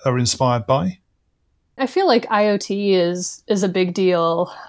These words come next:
Speaker 2: just because there are so many possibilities, and we've entered this age, right, where you can get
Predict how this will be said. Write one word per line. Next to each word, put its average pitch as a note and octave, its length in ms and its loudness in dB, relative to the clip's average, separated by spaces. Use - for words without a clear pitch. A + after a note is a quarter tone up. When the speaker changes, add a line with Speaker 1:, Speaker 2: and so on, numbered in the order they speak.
Speaker 2:
just G3+ 260 -4
because F#3+ 260 -2
there F3 200 0
are F3 40 -2
so - 140 -2
many F3+ 200 0
possibilities, F3+ 800 0
and E3+ 120 0
we've E3+ 140 -2
entered F3+ 260 -2
this E3+ 200 -2
age, F3 380 0
right, E3+ 220 0
where F3+ 100 -4
you E3 140 -2
can F3+ 120 -4
get E3 360 -2